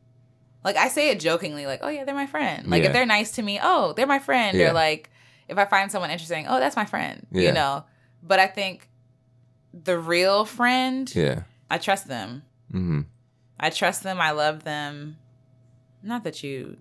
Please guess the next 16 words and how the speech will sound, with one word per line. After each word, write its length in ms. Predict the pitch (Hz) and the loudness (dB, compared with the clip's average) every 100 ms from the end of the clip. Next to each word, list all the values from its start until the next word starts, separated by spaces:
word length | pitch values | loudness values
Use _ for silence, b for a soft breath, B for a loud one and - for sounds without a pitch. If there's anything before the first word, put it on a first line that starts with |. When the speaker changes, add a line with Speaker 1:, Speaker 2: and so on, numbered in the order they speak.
| - | -6
Speaker 1:
have 220 | 143 135 | -6 -6
to 100 | 123 | -10
love 340 | - 113 117 - | -8 -10 -10 -16
your 140 | - 113 | -18 -18
fr-, 140 | - - _ _ - | -18 -20 _ _ -4
only 260 | 156 131 | -2 -2
your 100 | 117 | -4
friends, 400 | - 78 69 - | -8 -12 -12 -10
but 260 | 131 127 - | -2 -2 0
Speaker 2:
Yeah. 280 | 92 80 76 b b b | 2 2 0 b b b
Speaker 1:
I 80 | 165 | -2
trust 260 | - 220 214 | 0 -2 -2
them. 160 | 214 | -2
I 80 | 180 | 0
love 300 | 170 175 165 | 0 0 -2
them. 500 | 165 160 156 156 | -6 -6 -6 -10